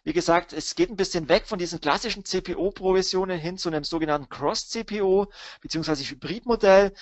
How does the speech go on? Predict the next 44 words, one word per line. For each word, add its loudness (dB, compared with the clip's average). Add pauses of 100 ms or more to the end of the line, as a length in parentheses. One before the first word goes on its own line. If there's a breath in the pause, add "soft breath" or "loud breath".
(200 loud breath)
Das -6
heißt, 4
es -10
gibt -10
nicht -6
mehr 6
dieses -8
eine 0
klassische 0
Provisionsmodell, 2
wie 2
man 0
es -6
früher -2
kannte, 0 (300 loud breath)
sondern 4
man 4
müssen, -6
muss -4
ein -14
bisschen 0
mehr 4
kalkulieren, 0
auch 2
mit -4
den -6
Mediaplänen 0
und -12 (1040 loud breath)
muss -4
sich -8
dann 2
letztendlich, 0
ähm, 4 (140)
ausrechnen, 2
wie -6
ist -6
letztendlich -4
mein, 0
mein, 0
äh, 0
finaler 2
C -2
P -4
O 4